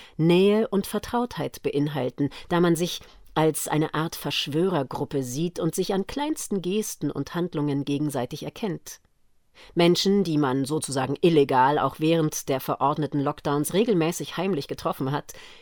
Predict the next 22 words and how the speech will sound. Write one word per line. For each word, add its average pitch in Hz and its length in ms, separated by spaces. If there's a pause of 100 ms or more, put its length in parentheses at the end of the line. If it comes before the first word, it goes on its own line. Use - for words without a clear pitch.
(120)
sind 202 260
im 185 180
besten 220 420
Sinne 180 420
eine 165 280
wichtige 180 460
psychologische 185 840
Unterstützung, 160 760 (220)
da 180 100
man 190 160
hier 233 360 (200)
weder 233 380
eine 180 160
gedankliche 180 560
Zensur 175 540
vornehmen 143 680
noch 202 280
sein 143 220
übliches 175 540
Verhalten 180 800
ändern 180 340
musste. 139 480